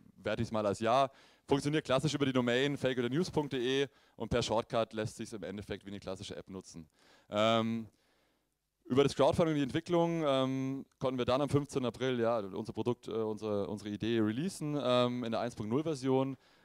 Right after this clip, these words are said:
Wenn das jetzt hinten raus der ein oder andere nutzen wollen würde, werdet ihr merken, dass wir technisch einen Prototyp gebaut haben. Äh, mit überschaubaren Mitteln. Ähm, Freunde von mir waren letztlich auch die Entwickler. Das heißt,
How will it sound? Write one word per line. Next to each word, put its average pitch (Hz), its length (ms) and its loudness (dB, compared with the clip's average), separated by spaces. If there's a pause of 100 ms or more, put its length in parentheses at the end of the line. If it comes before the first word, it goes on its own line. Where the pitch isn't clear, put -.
Wenn 107 140 -2
das 127 100 0
jetzt 127 140 -2
hinten 143 180 0
raus 123 240 0
der 87 120 -4
ein 127 120 -2
oder 120 160 -2
andere 113 400 -2
nutzen 123 540 -8 (220)
wollen 117 360 4
würde, 135 300 2
werdet 123 160 0
ihr 117 80 -2
merken, 120 340 -2
dass 110 240 -4
wir 107 380 -2
technisch 123 600 -6 (800)
einen 127 100 -8
Prototyp 120 380 2
gebaut 78 320 -6
haben. 71 160 -12 (300)
Äh, 104 220 -2
mit 113 120 -6
überschaubaren 123 480 2
Mitteln. 151 560 -4
Ähm, 117 640 -6
Freunde 127 260 -6
von 123 160 -12
mir 120 220 -4
waren 110 160 -2
letztlich 110 260 -10
auch 101 80 -6
die 107 100 -10
Entwickler. 131 420 -4
Das 113 140 -6
heißt, 107 300 -2